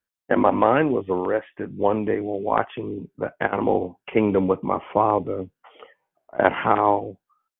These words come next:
um, a hunter captures a monkey.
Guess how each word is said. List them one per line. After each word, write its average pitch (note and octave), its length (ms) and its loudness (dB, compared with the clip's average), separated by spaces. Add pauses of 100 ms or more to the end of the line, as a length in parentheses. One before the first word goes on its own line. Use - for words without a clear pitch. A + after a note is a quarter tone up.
(140)
um, F#2+ 380 2 (100)
a G2 100 4
hunter A#2 540 -2 (160)
captures G#2 580 -4 (140)
a F#2 60 -4
monkey. F#2+ 760 -4